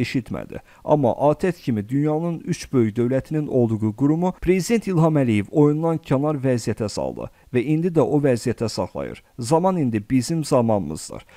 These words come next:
Biz onlardan yararlanmalıyıq və yararlanırıq. Erməni təxribatları bundan sonra da davam edəcək.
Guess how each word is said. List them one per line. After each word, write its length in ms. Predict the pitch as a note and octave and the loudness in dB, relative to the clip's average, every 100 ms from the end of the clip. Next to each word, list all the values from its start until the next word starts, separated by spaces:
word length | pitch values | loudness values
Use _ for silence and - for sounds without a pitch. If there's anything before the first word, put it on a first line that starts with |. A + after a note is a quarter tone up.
| - F#3+ | -12 -6
Biz 160 | G#3 | 0
onlardan 520 | G#3 F3 D#3 E3+ E3+ | 2 2 0 0 -2
yararlanmalıyıq 880 | D3 C#3+ B2+ A#2+ G#2+ F2 B1 A1+ - - | 0 0 2 0 0 -4 -6 -12 -12 -2
və 100 | E3+ F3 | 2 6
yararlanırıq. 720 | E3 D3 C3 G#2+ C#2+ - _ - | 6 6 4 2 -2 -10 _ -4
Erməni 340 | D#3 F3 F3+ | -2 2 0
təxribatları 720 | F#3 D#3 - D3 C3+ D3+ D#3 C#3 | 2 0 2 0 0 0 -2 -2
bundan 400 | D3+ C#3 C3 A#2+ | -2 0 0 -2
sonra 460 | - E3+ D#3+ D3 C#3 | -2 -2 0 0 0
da 140 | D3 - | -4 0
davam 300 | D#3 C3+ F2+ | 2 2 -2
edəcək. 420 | A#1+ G#1+ - G#1 | -8 -12 -12 -16